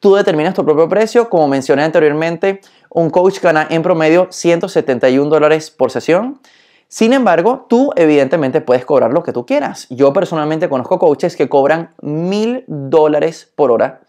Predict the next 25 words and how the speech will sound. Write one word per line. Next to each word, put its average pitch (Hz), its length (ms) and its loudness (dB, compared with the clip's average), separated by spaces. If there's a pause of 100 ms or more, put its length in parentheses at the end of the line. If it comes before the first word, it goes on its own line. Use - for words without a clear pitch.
(480)
y 135 160 0
hay 123 180 2
clientes 175 680 -4 (380)
que 147 460 0
se 120 300 0
lo 123 360 -2
pagan. 98 580 -4 (800)
Obviamente 127 600 2
también, 127 560 -2 (800)
esto 131 260 0
no 127 140 0
es 127 80 -2
una 143 260 0
promesa 139 540 2
de 123 100 0
que 123 140 2
vas 117 160 0
a 139 80 0
ganar 117 320 0
dinero 123 320 0
rápido, 135 640 2
nada 175 400 0
por 190 100 0
el 151 100 2
estilo. 113 420 -6